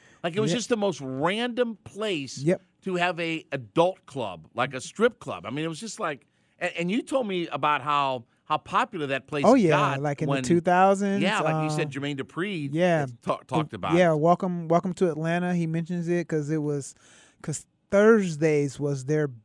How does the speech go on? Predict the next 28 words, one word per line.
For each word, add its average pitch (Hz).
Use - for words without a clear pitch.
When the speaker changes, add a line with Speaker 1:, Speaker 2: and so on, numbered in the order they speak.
Speaker 2:
big 139
night, 131
I 120
believe, 120
Speaker 1:
Ah, 104
Speaker 2:
if 117
Speaker 1:
okay. 127
Speaker 2:
I'm 139
not 135
mistaken. 131
Speaker 1:
Well, 160
Thursdays 196
was 131
always 123
ladies' 98
night. 65
So, 135
I 120
Speaker 2:
Yeah. -
Speaker 1:
mean, 120
again, 107
it 104
was 104
that, 131
in 135
all, 147
in, 147
listen, 127